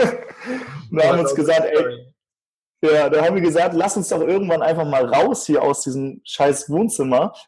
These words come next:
Speaker 1: wo wir die ganze Zeit saßen, ähm, und Abenteuer erleben.“ Dann haben wir so einen Zweitagestrip gemacht, einen Kajaktrip am Bay of Islands, so von Insel zu Insel und, ähm, haben dann auch ganz viele komische Dinge erlebt, ähm,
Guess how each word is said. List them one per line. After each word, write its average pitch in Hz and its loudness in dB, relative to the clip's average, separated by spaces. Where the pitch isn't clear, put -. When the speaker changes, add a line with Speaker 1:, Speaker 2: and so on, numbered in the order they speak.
Speaker 1:
wo 131 -4
wir 139 4
die 131 -2
ganze 131 0
Zeit 127 2
saßen, 131 -2
ähm, 139 0
und 156 -2
Abenteuer 160 2
erleben.“ 123 2
Dann 127 0
haben 160 0
wir 160 2
so 147 0
einen 139 -2
Zweitagestrip 156 -2
gemacht, 147 -2
einen 135 -10
Kajaktrip 156 2
am 135 -2
Bay 139 0
of 139 -2
Islands, 151 2
so 139 0
von 135 -8
Insel 160 0
zu - -6
Insel 160 2
und, 139 -2
ähm, 127 0
haben 143 -2
dann 135 2
auch 131 0
ganz 147 -2
viele 143 2
komische 147 0
Dinge 151 0
erlebt, 143 0
ähm, 127 2